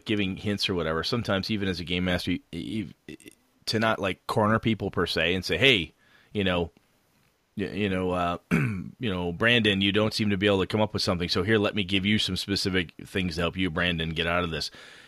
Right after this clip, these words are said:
Sometimes you introduce the scene and the group is kinda looking at it going, "God, how do we figure this out?" You can say, "Well, does anybody here have, like, a tracking background? Is anybody in the wilderness much?"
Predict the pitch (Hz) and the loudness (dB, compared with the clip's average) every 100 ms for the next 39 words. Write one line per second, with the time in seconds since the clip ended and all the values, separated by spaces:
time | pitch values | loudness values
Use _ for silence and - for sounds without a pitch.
0 | - 143 139 120 110 104 - 107 107 104 | 0 2 6 6 6 4 0 2 2 2
1 | 113 107 104 95 98 123 123 120 98 92 | 0 0 0 0 0 4 4 4 2 0
2 | 92 107 107 92 - 85 120 - 117 90 | 0 -2 -2 -4 -2 4 4 4 2 0
3 | 80 73 107 113 90 117 101 - 107 92 | -4 -10 -8 -4 2 2 2 0 -2 0
4 | 104 120 110 - 104 104 87 101 104 156 | 0 2 2 2 -4 -4 -2 0 4 6
5 | 139 135 190 208 165 156 151 120 113 78 | 6 6 4 4 2 2 4 6 4 2
6 | - 120 123 131 113 117 110 117 110 107 | 2 4 4 2 2 4 4 2 2 2
7 | 101 98 90 92 123 120 117 113 113 110 | 2 2 2 2 4 4 2 0 0 0
8 | - | -2